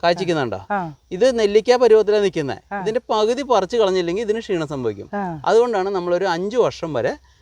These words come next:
Speaker 1: പകുതി കായ
Speaker 2: പറിച്ച്
Speaker 1: പറിച്ച്
Speaker 2: കളയും.
Speaker 1: കളഞ്ഞ്, എന്നാൽ വളർച്ചേനെ ബാധിക്കാൻ പാടില്ല. അപ്പൊ സാധാരണഗതിക്ക്
Speaker 2: ആ.
Speaker 1: വളം ചെയ്യാൻ വേണം. കൊല
Speaker 2: ഓക്കെ.
Speaker 1: കുത്തി കായ്ച്ചിക്കുന്നുണ്ടോ? ഇപ്പൊ ഈ പലരും ഗോൾഡൻ ജാതി കൊണ്ടുപോയിട്ട് ഫസ്റ്റ് കർഷകർ എന്നോട് വിളിച്ചു ചോദിക്കും, "ചേട്ടാ,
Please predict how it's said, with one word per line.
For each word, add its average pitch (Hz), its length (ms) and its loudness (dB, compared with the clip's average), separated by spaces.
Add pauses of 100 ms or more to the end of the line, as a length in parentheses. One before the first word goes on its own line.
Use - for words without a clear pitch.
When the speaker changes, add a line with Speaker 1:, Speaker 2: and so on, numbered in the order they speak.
(260)
Speaker 1:
പകുതി 262 380 2
കായ 131 180 2 (600)
Speaker 2:
പറിച്ച് 180 220 0
Speaker 1:
പറിച്ച് 175 380 2
Speaker 2:
കളയും. 123 260 2
Speaker 1:
കളഞ്ഞ്, 240 100 -4 (520)
എന്നാൽ 220 260 -2
വളർച്ചേനെ 185 420 0
ബാധിക്കാൻ 180 360 2
പാടില്ല. 160 240 2
അപ്പൊ 190 160 -4
സാധാരണഗതിക്ക് 165 680 0 (340)
Speaker 2:
ആ. 175 60 -6 (160)
Speaker 1:
വളം 170 220 2
ചെയ്യാൻ 147 220 0
വേണം. 110 160 -10 (340)
കൊല 214 200 6
Speaker 2:
ഓക്കെ. 240 80 6
Speaker 1:
കുത്തി 226 280 4
കായ്ച്ചിക്കുന്നുണ്ടോ? 175 680 0
ഇപ്പൊ 208 160 -6
ഈ - 100 -2
പലരും 202 320 2 (300)
ഗോൾഡൻ 180 280 0
ജാതി 180 220 2
കൊണ്ടുപോയിട്ട് 165 400 0
ഫസ്റ്റ് 170 320 -10
കർഷകർ 143 400 -6
എന്നോട് 139 240 -6
വിളിച്ചു 135 180 -6
ചോദിക്കും, 127 240 0 (400)
"ചേട്ടാ, 202 240 2